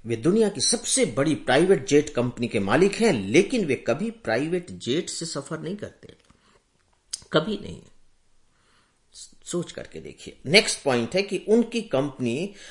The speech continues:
वर्कशायर Hathaway के पास, उनकी बहुत बड़ी company है और बहुत ही famous company है, सिक्सटी थ्री कंपनियों का मालिकाना हक है, Right? पर बफेट उनके अधिकारियों को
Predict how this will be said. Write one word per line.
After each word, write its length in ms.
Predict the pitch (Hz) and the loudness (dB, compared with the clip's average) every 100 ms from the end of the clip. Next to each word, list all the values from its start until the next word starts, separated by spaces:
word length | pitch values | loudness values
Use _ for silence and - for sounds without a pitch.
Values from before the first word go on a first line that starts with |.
| - 117 | -10 6
वर्कशायर 1120 | 143 185 - - - - 127 123 120 127 120 - | 8 8 4 -4 -4 -2 2 4 4 0 -2 -6
Hathaway 460 | - 151 - 180 160 | -2 -2 -2 -6 -4
के 160 | - 98 | -6 -8
पास, 680 | - 87 104 - - - - _ _ | -4 -2 0 -2 -8 -12 -18 _ _
उनकी 180 | 113 - | -10 -8
बहुत 180 | 104 104 | -8 -8
बड़ी 200 | 90 92 | -8 -10
company 360 | 87 92 - 104 | -8 -10 -8 -6
है 60 | |
और 60 | 214 | -4
बहुत 180 | 165 156 | -2 -4
ही 60 | |
famous 380 | 120 131 175 - | -2 0 2 0
company 360 | - 101 - 95 | -4 -6 -6 -6
है, 200 | 127 - - - - - | -6 -8 -14 -18 -14 2
सिक्सटी 440 | 196 196 - 202 | 4 4 2 0
थ्री 300 | 202 - 202 | 0 0 0
कंपनियों 560 | 202 135 139 127 131 127 | 2 0 0 0 0 0
का 180 | 139 | -2
मालिकाना 840 | 143 104 101 101 92 95 95 95 - | -4 -2 -4 -6 -4 -4 -4 -6 -8
हक 200 | 87 - - | -14 -14 -6
है, 100 | - - - - - - _ _ _ _ _ | -6 -6 -18 -20 -20 -20 _ _ _ _ _
Right? 200 | 131 202 - - - _ | -6 -6 -8 -20 -20 _
पर 160 | 190 208 | 6 6
बफेट 880 | 139 104 117 - - 117 151 - _ _ _ _ _ _ _ _ _ _ _ - | 4 2 2 2 0 0 0 -4 _ _ _ _ _ _ _ _ _ _ _ 2
उनके 360 | 180 208 185 | 4 4 2
अधिकारियों 840 | 165 123 110 110 104 98 98 92 90 | 2 0 -4 -8 -6 -4 -4 -6 -8
को 520 | - 95 113 156 156 | -8 -6 -4 -6 -10